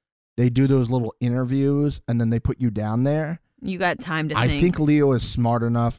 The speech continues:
Speaker 1: and I don't know enough about Sarah, to go, "Okay, we have to figure out how to do this." And, like, measuring it with your fingers or, like, with your hands or whatever is the simplest thing. Like, you make,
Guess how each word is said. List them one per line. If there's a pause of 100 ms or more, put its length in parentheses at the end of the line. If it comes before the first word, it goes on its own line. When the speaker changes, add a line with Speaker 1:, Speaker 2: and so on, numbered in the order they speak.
Speaker 1:
and
I
don't
know
enough
about
Sarah, (840)
to
go, (120)
"Okay,
we
have
to
figure
out
how
to
do
this." (640)
And,
like,
measuring
it
with
your
fingers
or,
like,
with
your
hands
or
whatever (760)
is
the
simplest
thing.
Like,
you
make,